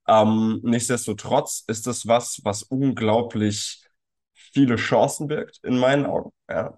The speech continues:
auf der einen Seite zu sagen, hey, wir haben die Möglichkeit, über digitale Konzepte andere Wege der Kundenbindung oder des, des Mitgliederengagements aufzumachen,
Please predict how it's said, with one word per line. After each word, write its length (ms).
auf 220
der 160
einen 180
Seite 280
zu 160
sagen, 240
hey, 160
wir 100
haben 140
die 80
Möglichkeit, 680
über 280
digitale 580
Konzepte 800
andere 560
Wege 240
der 160
Kundenbindung 760
oder 200
des, 300
des 180
Mitgliederengagements 1080
aufzumachen, 760